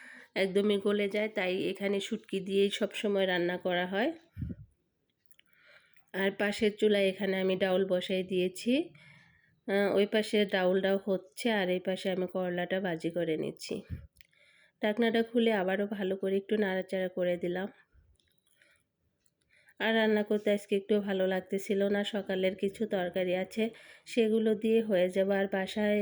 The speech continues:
তেমন কেউ নেই, আমার শাশুড়ি আর ননদ, ওরা দুজন একটু বাহিরে গেছে। বাসায় শুধু আমার শ্বশুর, হাজব্যান্ড আর একটা ননদ আছে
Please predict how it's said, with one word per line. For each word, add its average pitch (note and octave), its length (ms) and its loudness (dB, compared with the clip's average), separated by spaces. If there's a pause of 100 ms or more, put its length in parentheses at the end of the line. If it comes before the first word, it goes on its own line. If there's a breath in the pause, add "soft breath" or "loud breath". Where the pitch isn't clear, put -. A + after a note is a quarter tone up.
তেমন G3 420 -2
কেউ G3+ 240 0
নেই, G#3 160 2
আমার F#3+ 220 -2
শাশুড়ি G3+ 480 -4
আর G3+ 120 0
ননদ, G3+ 380 0
ওরা F#3 220 -2
দুজন G3 360 -4
একটু G3 220 -4
বাহিরে F#3+ 420 -4
গেছে। F#3 320 -6 (840 loud breath)
বাসায় G#3+ 300 0
শুধু A#3 240 0
আমার G#3+ 200 4
শ্বশুর, G#3+ 360 0
হাজব্যান্ড G3+ 440 0
আর F#3 140 0
একটা F#3 320 -4
ননদ F#3 360 -2
আছে G3 300 -2